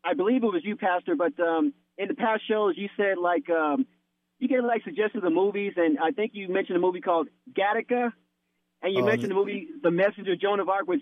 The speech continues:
Speaker 1: Mia Jovovich. Was that you?
Speaker 2: Yeah, no, that was definitely not me. And that,
Speaker 1: Oh,
Speaker 2: yeah,
Speaker 1: okay.
Speaker 2: so
Speaker 1: Well, well, uh, somebody was talking about something, and, and somebody mentioned that movie, those, those movies, and I got it from the library. So, good stuff.
Speaker 2: Cool.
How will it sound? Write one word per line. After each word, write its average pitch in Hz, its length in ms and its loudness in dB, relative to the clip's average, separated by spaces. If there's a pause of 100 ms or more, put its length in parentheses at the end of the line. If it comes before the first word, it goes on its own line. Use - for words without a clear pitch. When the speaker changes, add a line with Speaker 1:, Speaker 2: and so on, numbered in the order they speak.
Speaker 1:
Mia 190 260 0
Jovovich. 202 480 0
Was 175 100 -2
that 214 160 0
you? 233 280 2 (720)
Speaker 2:
Yeah, 156 280 10
no, 160 140 8
that 156 180 10
was 151 160 8
definitely 160 440 6
not 147 180 8
me. 127 400 2 (240)
And 139 200 2
that, 151 260 6 (260)
Speaker 1:
Oh, 208 180 2
Speaker 2:
yeah, 139 200 10
Speaker 1:
okay. 151 160 -2
Speaker 2:
so 135 160 6 (120)
Speaker 1:
Well, 185 360 0 (400)
well, 196 200 -2 (160)
uh, 180 180 -2
somebody 240 340 0
was 202 240 0
talking 208 240 -2
about 185 200 -2
something, 196 220 -4
and, 175 200 -4
and 160 200 2
somebody 185 260 2
mentioned 175 280 -2
that 160 100 2
movie, 175 460 0
those, 170 180 2 (240)
those 160 220 2
movies, 160 240 2
and 156 100 2
I 147 60 2
got 165 200 0
it 156 60 0
from 156 120 2
the 143 60 4
library. 135 520 -2
So, 123 220 -2 (520)
good 415 200 0
stuff. 277 280 0 (840)
Speaker 2:
Cool. 113 440 -8